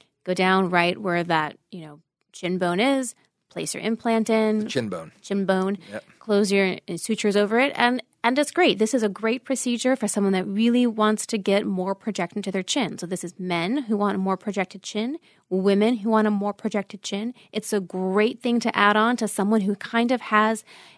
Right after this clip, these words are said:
Speaker 1: a poorly defined neck line.
Speaker 2: Yes.
Speaker 1: So if you're already doing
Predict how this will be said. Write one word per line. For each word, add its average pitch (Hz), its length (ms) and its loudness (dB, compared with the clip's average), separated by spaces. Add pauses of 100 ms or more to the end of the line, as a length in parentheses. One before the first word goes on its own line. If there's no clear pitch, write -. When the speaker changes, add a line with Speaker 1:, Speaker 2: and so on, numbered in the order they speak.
Speaker 1:
a 196 180 0 (160)
poorly 233 580 2
defined 196 680 0 (120)
neck 185 640 -8 (400)
line. 240 360 2
Speaker 2:
Yes. 240 160 4
Speaker 1:
So - 40 -2
if - 140 -2
you're 208 180 2
already 214 400 4
doing 202 460 0